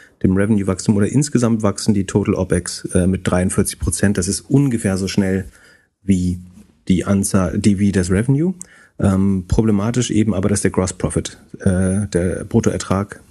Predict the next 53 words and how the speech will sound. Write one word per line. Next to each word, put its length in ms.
sinkt 360
und 160
dadurch 400
rutscht 300
man 160
tiefer 300
in 80
die 60
roten 300
Zahlen, 340
obwohl 320
DoorDash 320
sagt, 220
sie 280
sagen, 360
schlagen 440
auf 200
jeder. 320
Und, 140
ach 80
so, 120
und 100
man 100
muss 160
noch 80
sagen, 300
es 120
gibt 200
einen 220
Sondereffekt 500
vierundachtzig 500
Millionen 420
aus 360
Restructuring. 760
Das 120
sind 160
die 60
Entlassungen, 360
die 80
sie 80
im 60
November 300
letztes 220
Jahr 120
gemacht 280
haben. 160
Das 100
sind 120
mal 120
Einmaleffekte, 540
die 80
man 120
dann, 240